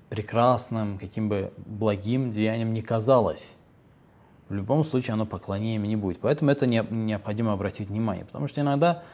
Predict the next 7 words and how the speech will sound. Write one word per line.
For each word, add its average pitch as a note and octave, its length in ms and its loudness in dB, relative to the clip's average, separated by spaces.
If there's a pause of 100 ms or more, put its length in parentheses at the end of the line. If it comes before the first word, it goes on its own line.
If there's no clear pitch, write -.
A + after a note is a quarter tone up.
(220)
человек C#3+ 400 6
приглашает A2+ 640 4
своих G2+ 380 -4
близких, A2+ 840 -2
друзей G#2+ 680 0 (320)
и F#2+ 160 -6
соседей A#2 840 0